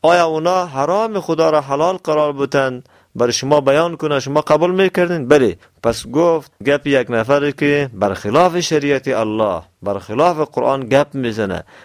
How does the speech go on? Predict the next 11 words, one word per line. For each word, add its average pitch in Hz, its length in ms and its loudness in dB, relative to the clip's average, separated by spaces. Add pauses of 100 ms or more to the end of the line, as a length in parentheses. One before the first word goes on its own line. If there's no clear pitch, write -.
(140)
از 107 160 -2
گپ 151 240 0
از 135 140 0
او 156 100 -8
اطاعت 101 440 -2
کردن 143 640 -2
و 107 80 -6
این 135 220 0
خودش 165 400 -4 (220)
شرک 165 380 0
است. 90 260 -6